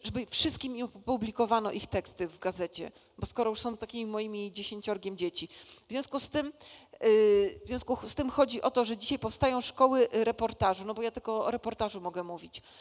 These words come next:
sz-, y, szkoły literatury faktu, jakieś warsztaty i tym ludziom się robi kisiel z mózgu.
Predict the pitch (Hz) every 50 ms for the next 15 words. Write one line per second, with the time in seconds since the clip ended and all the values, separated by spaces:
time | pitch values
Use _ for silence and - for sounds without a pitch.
0 | - _ - - - 214 202 196 196 190 190 190 185 180 175 185 - - - 247
1 | 247 254 254 247 - 247 226 233 - 247 240 247 220 - 240 220 202 - - -
2 | - 190 175 170 - - - - - 208 - 240 233 220 208 233 233 - - -
3 | 226 190 180 - 208 208 262 - - - - - _ - 226 - - 262 254 277
4 | 311 262 285 285 277 - 285 262 285 233 262 240 - - 285 277 - 277 254 247
5 | 233 247 240 226 - - - - 160